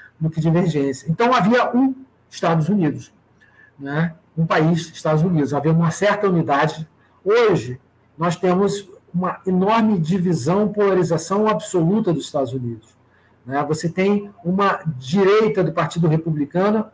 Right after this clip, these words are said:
que está se tornando extrema-direita, né? É, e aí aqui, bom, Bolsonaro, quando falamos em Bolsonaro, falamos em golpe,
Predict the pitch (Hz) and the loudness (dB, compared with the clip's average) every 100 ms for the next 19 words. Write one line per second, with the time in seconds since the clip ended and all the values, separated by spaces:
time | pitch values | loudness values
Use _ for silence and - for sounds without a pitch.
0 | - 190 202 214 208 - - 175 175 185 | -6 0 2 2 0 -8 -4 0 0 0
1 | - - - - - 208 170 175 170 202 | -4 -16 -20 -20 -2 0 2 2 2 2
2 | 208 202 - _ _ _ _ _ _ _ | 2 -2 -8 _ _ _ _ _ _ _
3 | _ - - 196 233 202 147 131 120 - | _ -16 -2 0 2 2 2 2 0 -4
4 | - - _ _ _ _ 131 131 160 160 | -14 -20 _ _ _ _ -6 -2 -2 -6
5 | _ _ _ _ _ _ _ _ _ _ | _ _ _ _ _ _ _ _ _ _
6 | - 160 143 131 123 - - _ _ _ | -6 0 2 0 -2 -10 -20 _ _ _
7 | _ _ 247 269 247 233 269 277 240 175 | _ _ 0 2 2 2 2 0 0 0
8 | 151 107 - _ _ _ _ _ _ 127 | -2 -4 -12 _ _ _ _ _ _ -4
9 | 175 185 202 165 139 113 104 - _ _ | 0 0 0 0 0 -2 -4 -16 _ _
10 | 120 - 143 156 139 139 135 156 208 170 | -14 -8 -6 -2 -2 -2 -2 -2 -2 0
11 | 220 226 185 208 123 170 - - - _ | 0 0 0 -2 -2 0 -2 -6 -14 _
12 | _ 139 165 151 117 - | _ -2 0 0 -2 -8